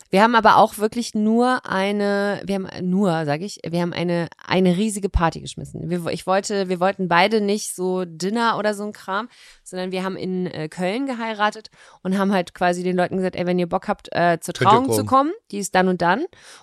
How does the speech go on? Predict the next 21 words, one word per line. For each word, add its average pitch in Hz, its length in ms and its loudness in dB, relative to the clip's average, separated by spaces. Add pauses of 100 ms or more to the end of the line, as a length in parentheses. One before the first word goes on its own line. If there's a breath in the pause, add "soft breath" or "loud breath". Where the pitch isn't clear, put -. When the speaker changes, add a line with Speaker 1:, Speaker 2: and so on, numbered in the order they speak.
(120)
Speaker 1:
Und 208 280 0
danach 190 460 2
sind 214 140 -2
wir 214 80 4
irgendwie 208 180 2
bei 190 140 4
mir 196 340 2
oder 196 140 2
bei 170 120 0
uns 226 300 -2
zu 175 140 -4
Hause 247 360 -2
und 202 220 -6
abends 208 420 2
sind 214 220 -4
wir 220 80 -2
dann, 202 240 0
haben 196 140 -2
wir 190 100 -2
so 180 120 -6
ein 180 260 -4